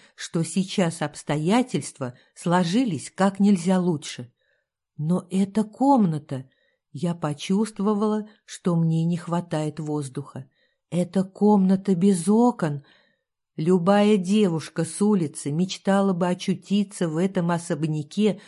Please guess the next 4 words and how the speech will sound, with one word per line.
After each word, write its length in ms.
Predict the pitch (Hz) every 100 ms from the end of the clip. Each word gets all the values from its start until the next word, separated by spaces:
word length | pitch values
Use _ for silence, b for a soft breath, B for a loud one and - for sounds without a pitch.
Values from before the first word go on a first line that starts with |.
| B
стоимостью 760 | B - 214 202 190 196 190 196
больше 480 | 165 175 202 196 208
миллиона 580 | 196 196 190 196 196 196
долларов 600 | 165 214 208 165 139